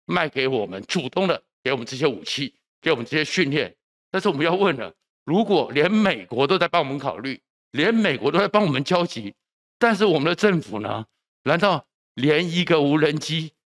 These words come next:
你都不敢打下来？难道面对这些状况的时候，你只会扯一些嘴皮，怎么赶快做经卷，赶快做这些，把它当成是选举上打击对手的提款机？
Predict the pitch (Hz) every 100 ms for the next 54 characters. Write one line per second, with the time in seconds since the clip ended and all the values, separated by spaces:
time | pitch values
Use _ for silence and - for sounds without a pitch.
0 | _ - 113 165 170 175 160 - - -
1 | 160 120 92 - _ _ - 110 165 196
2 | 196 220 196 196 175 185 165 175 165 120
3 | 147 131 113 110 117 - _ _ 147 202
4 | 147 165 165 - 110 117 151 175 180 170
5 | 117 - - 104 - _ _ _ - 131
6 | 131 123 180 185 170 180 175 190 113 -
7 | 120 160 160 151 143 - 135 139 _ _
8 | 117 147 180 180 170 165 165 - 139 143
9 | 208 202 127 90 - 175 120 _ _ _
10 | - 131 107 127 127 156 - 233 185 123
11 | - 104 117 - 175 170 117 123 175 180